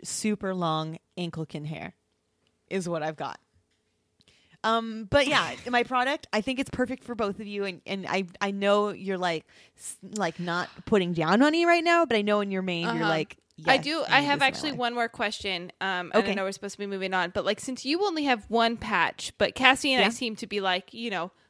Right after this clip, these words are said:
Speaker 2: it's either the
Speaker 1: You
Speaker 2: whole
Speaker 1: can
Speaker 2: ankle kinda gets missed or it's just one. Can I have just, like, a full, like, braid every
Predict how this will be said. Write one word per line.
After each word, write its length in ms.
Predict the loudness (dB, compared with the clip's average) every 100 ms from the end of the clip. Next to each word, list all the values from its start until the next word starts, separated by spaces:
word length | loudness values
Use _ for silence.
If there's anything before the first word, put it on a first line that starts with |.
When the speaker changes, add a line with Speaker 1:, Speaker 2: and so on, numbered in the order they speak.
| _ -10
Speaker 2:
it's 180 | 0
either 240 | 4 4 2
the 60 | -4
Speaker 1:
You 40 | -2 0
Speaker 2:
whole 20 | 0
Speaker 1:
can 80 |
Speaker 2:
ankle 240 | 0 -2 -4
kinda 280 | -2 -2 -2
gets 240 | -6 -6
missed 460 | -6 -6 -6 -10 -10
or 220 | -4 -2
it's 100 | -4
just 160 | -6 -8
one. 120 | -8 -10 -20 _ -2
Can 160 | 4
I 120 | 4
have 300 | 4 4 2
just, 240 | 2 -2 0
like, 160 | -2
a 100 | -2
full, 760 | -6 -6 0 4 6 4 2 -2
like, 260 | -6 -6 -8
braid 400 | -4 0 0 0
every 480 | 0 -2 -6 -8